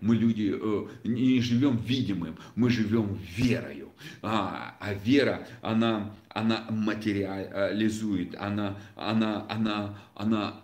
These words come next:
это жизнь в сверхъестественном. Это жизнь в сверхъестественном. И если мы откроем Евреям,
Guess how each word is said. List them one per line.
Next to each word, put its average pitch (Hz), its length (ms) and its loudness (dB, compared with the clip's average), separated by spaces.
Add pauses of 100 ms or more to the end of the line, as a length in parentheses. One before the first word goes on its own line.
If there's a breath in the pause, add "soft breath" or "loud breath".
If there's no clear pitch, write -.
это 110 240 -2
жизнь 107 240 2
в - 40 -10
сверхъестественном. 104 1040 -4 (300 loud breath)
Это 127 380 0
жизнь 107 480 -2
в - 40 -14
сверхъестественном. 95 960 -6 (280 loud breath)
И - 120 0
если 117 580 2
мы 113 140 2
откроем 110 760 -2
Евреям, 104 760 0